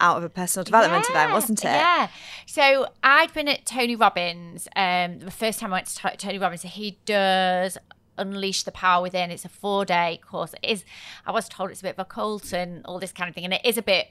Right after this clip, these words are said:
Speaker 2: woo-woo. But, um, I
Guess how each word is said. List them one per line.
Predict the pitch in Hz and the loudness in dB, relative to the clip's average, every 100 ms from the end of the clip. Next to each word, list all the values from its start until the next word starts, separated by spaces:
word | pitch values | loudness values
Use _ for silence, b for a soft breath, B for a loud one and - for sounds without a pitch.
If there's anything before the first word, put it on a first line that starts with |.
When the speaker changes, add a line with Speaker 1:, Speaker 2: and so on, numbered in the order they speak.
| _ | _
Speaker 2:
woo-woo. | - 196 190 170 127 156 B B B - | -10 -4 -4 -2 -4 -4 B B B 4
But, | 226 143 - _ b b _ | 4 4 -2 _ b b _
um, | 214 196 190 190 - | 0 0 0 -6 -2
I | 208 202 202 202 196 | 0 2 2 0 -2